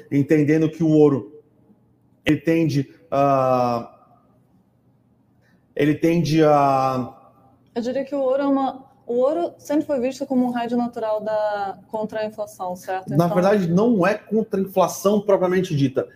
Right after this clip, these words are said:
Speaker 1: é contra um juros real negativo nos Estados Unidos.
Speaker 2: Certo, certo.
Speaker 1: Porque, obviamente, se a inflação
Speaker 2: Sim.
Speaker 1: estiver subindo muito, o juros real vai ser
Speaker 2: Sim.
Speaker 1: negativo, tá?
Speaker 2: Sim, perfeito, fa-, faz sentido.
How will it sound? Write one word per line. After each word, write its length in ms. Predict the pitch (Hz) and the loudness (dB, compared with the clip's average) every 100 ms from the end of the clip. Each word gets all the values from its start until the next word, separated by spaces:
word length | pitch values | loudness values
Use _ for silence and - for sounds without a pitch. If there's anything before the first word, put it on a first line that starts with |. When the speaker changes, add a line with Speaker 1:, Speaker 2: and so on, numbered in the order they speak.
| _ - | _ -6
Speaker 1:
é 100 | 143 | -4
contra 380 | - 180 175 | 0 0 2
um 120 | 175 143 | 2 2
juros 480 | 123 185 226 175 | 2 2 4 4
real 340 | 165 156 160 185 | 4 6 6 4
negativo 480 | 180 170 - 160 170 | 4 2 2 0 0
nos 120 | 165 | 2
Estados 260 | 165 156 | 0 0
Unidos. 420 | 151 123 104 - _ _ _ _ _ _ _ _ _ _ _ _ | 0 -2 -6 -16 _ _ _ _ _ _ _ _ _ _ _ _
Speaker 2:
Certo, 480 | 208 180 175 185 185 - - _ _ _ | -6 -6 -8 -14 -14 -20 -20 _ _ _
certo. 280 | _ - - | _ -14 -4
Speaker 1:
Porque, 1040 | 131 127 - 143 139 131 127 123 - - - - 175 | -2 -2 0 2 4 2 2 0 -2 -12 -12 -4 0
obviamente, 460 | 170 175 160 170 175 | 2 4 4 2 2
se 40 | |
a 20 | |
inflação 200 | 151 156 | 0 0
Speaker 2:
Sim. 80 | 147 | 2
Speaker 1:
estiver 60 | 151 | 2
subindo 220 | 156 190 | 2 4
muito, 180 | 190 190 | 2 2
o 20 | |
juros 160 | 196 175 | 0 2
real 140 | 165 | 2
vai 100 | 170 | 2
ser 60 | 170 | 0
Speaker 2:
Sim. 40 | |
Speaker 1:
negativo, 380 | 170 160 127 101 | 0 0 -2 -4
tá? 140 | 208 | -2
Speaker 2:
Sim, 160 | 247 226 | -2 -4
perfeito, 440 | 233 226 214 196 | -6 -6 -6 -6
fa-, 260 | 196 208 214 | -4 -4 -2
faz 160 | 214 208 | -4 -6
sentido. 520 | 226 233 220 185 | -8 -8 -8 -8